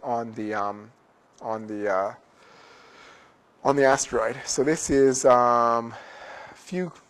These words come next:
meters, a hundred and thirty meters above the surface. Uh, this is what Eros looked like just before it crash landed into it.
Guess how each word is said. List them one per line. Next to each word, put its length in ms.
meters, 500
a 40
hundred 260
and 100
thirty 320
meters 360
above 280
the 80
surface. 680
Uh, 160
this 180
is 100
what 320
Eros 360
looked 180
like 200
just 260
before 380
it 200
crash 340
landed 300
into 280
it. 180